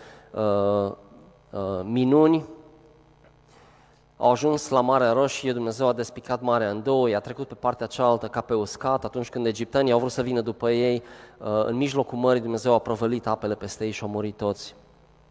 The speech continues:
Și te gândești, ăsta este începutul eliberării lui Israel.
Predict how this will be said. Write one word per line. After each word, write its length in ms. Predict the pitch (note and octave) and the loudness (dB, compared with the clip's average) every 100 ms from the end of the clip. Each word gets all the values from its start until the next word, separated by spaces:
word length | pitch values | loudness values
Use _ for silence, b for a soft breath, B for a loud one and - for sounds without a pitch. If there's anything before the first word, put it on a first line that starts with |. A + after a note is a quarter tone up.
| _ _ _ B B - | _ _ _ B B -14
Și 60 | - | 0
te 100 | C3 | 2
gândești, 500 | C3 C#3+ C#3+ - - | 6 6 6 2 -4
ăsta 280 | D3 D3+ - | -2 0 2
este 240 | B2 - A2+ | 0 0 -4
începutul 800 | G#2 G#2 - C3+ A#2+ A#2+ A#2 - | -4 -6 -4 -6 -2 0 0 -2
eliberării 800 | A#2 A2 G#2 G#2 A2+ G#2+ A2 G#2+ B B - | -4 -4 -2 0 0 0 -2 -4 B B -8
lui 200 | A2 - | -6 -6
Israel. 640 | A2 - G#2 G2 G2 | -8 -4 -2 0 -2